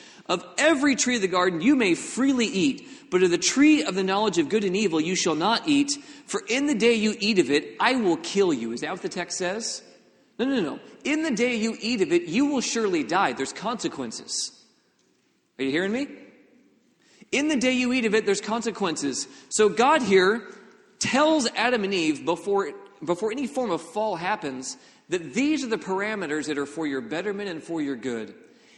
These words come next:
And if you violate these, something's going to happen that isn't in your best interest. And it's because I love you and don't want you to suffer. I'm not willing that any should perish. I have no delight in the death of the wicked,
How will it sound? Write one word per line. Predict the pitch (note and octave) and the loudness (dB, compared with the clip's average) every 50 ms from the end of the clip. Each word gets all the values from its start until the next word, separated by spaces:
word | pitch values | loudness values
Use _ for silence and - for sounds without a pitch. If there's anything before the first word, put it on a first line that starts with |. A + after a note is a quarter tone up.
| - _ | -12 _
And | D#3 F3 F#3 | -6 -4 -4
if | G3 G3 | -4 -2
you | A3 A3 F3+ | -2 -2 -2
violate | D3 D3 F#3 G#3+ C4 D4 D4 C4 G#3+ F#3 F3+ F#3 F3+ - | -2 -2 -2 -2 0 0 0 0 2 2 2 0 0 0
these, | E3 E3 D#3+ D#3 D#3+ D#3 D#3 - - - - - - | 0 2 2 2 0 0 -2 -6 -12 -10 -8 -4 -4
something's | G#3 G#3+ G#3+ - G#3 F#3+ F3 C3+ | -2 -4 -4 -4 -6 -6 -6 -6
going | B2+ E3 D#3 C#3+ C3 B2 | -4 -4 -4 -4 -4 -6
to | C3 | -6
happen | B2+ C#3+ C#3 C3 - - F#2+ - - - _ _ _ _ _ - | -6 -6 -6 -6 -8 -10 -16 -18 -20 -20 _ _ _ _ _ -4
that | D#3+ E3 E3 E3 A#3+ | -4 -4 -2 -4 -6
isn't | B3+ A#3+ G#3 G3+ F3 | -6 -4 -4 -4 -6
in | - D3+ C#3 | -6 -6 -6
your | C3 A#2+ | -4 -4
best | B2+ B2+ A#2+ - - | -4 -6 -6 -6 -8
interest. | C3 A#2+ - - - C3+ - - - | -8 -10 -10 -10 -12 -12 -14 -10 -8
And | D#3 E3 | -8 -8
it's | D#3+ - | -6 -6
because | E3+ E3+ - F3+ D#3+ C#3+ | -8 -8 -6 -6 -6 -4
I | C#3+ B2+ | -4 -4
love | B2+ B2 D3+ F3 G3 G3 | -4 -4 -4 -4 -4 -4
you | G#3 F#3 | -4 -4
and | D#3 C#3 | -4 -4
don't | D#3+ F#3 D3 | -4 -4 -4
want | F3 F3+ F3 F#3 | -6 -6 -6 -6
you | E3 | -6
to | D#3 C#3+ | -6 -6
suffer. | - G#3 G#3 G3+ - C#3+ C#3 D#3+ E3+ - - - - - | -6 -6 -6 -6 -4 -6 -6 -6 -6 -10 -16 -20 -10 -8
I'm | C#3 C#3+ D#3 | -6 -4 -4
not | D#3+ E3 D#3+ | -4 -4 -4
willing | D#3+ D#3+ E3 E3 D#3+ D3 | -2 -2 -2 -2 -2 -4
that | D3 D#3 - - | -6 -6 -4 -4
any | F3 F3+ F#3+ | -4 -4 -4
should | F3+ - E3+ C#3+ | -4 -4 -4 -4
perish. | - G#3 A#3+ F#3+ C#3 B2+ D3 - - - - - - - _ _ _ _ _ _ _ _ _ _ _ _ _ _ | -2 -2 -2 -2 -2 -2 -4 -6 -8 -10 -10 -14 -20 -20 _ _ _ _ _ _ _ _ _ _ _ _ _ _
I | - D3 | -4 -2
have | D3+ C#3 D3 | -2 -2 -2
no | E3 F3 F3 | 0 0 0
delight | D3+ D#3 D3 D3 F3 F3+ E3+ E3 F3 E3+ - - - | 2 0 0 0 0 0 0 0 -2 -2 -6 -10 -8
in | D3 | -6
the | C#3+ C3+ | -4 -2
death | B2+ E3 E3+ E3+ E3+ | -2 -2 -2 -4 -4
of | C#3+ | -6
the | C#3 C3+ | -4 0
wicked, | C#3+ G#3 A#3+ - C#3+ B2+ B2+ C#3 D3 | 0 0 0 0 -2 -4 -4 -6 -8